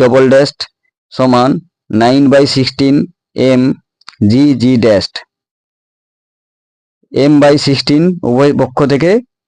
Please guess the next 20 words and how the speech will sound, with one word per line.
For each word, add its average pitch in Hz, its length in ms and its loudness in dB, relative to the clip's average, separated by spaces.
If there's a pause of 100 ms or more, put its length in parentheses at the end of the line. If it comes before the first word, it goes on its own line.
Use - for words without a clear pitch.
(200)
কেটে 123 280 0
যাবে, 127 220 2 (800)
অতএব 131 400 0 (360)
সেভেন 135 360 0 (120)
জি 143 140 2 (440)
G - 20 -2 (220)
double 135 280 2
dash 139 180 2 (200)
is 123 140 2
equal 135 260 2
to 139 60 0 (160)
nine 135 240 0 (260)
G - 20 -2 (260)
G - 20 -2 (180)
dash 95 220 0 (560)
বা 117 200 0 (220)
G, 104 40 -4 (560)
G - 20 -6 (260)
double 135 340 2
dash 139 180 0